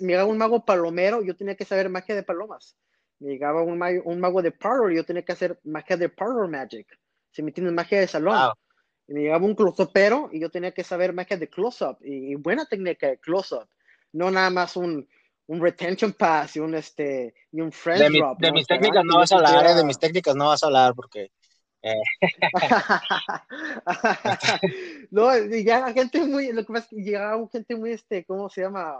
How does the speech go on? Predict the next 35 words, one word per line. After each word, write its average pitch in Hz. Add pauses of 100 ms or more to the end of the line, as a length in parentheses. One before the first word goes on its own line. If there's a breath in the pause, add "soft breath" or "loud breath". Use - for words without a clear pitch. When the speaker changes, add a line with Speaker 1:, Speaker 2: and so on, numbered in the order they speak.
Speaker 1:
A 143
veces 247
muy 247
demandante 190
porque 180
me 156
tocaban 156 (460)
magos 156
que 190
ya 175
eran 160
profesionales 180 (500)
y, 147
pues, 151
bueno, 170
se, 143
eh, 151
los 156
mismos 202
magos 180
profesionales 165
buscan 175
sorprenderse 156
ellos 185
también, 156
¿no? 139
Porque 127 (300 soft breath)
al 185
final 269
de 220
cuentas 208
esto 208
debe 196
ser 190
entretenido, 170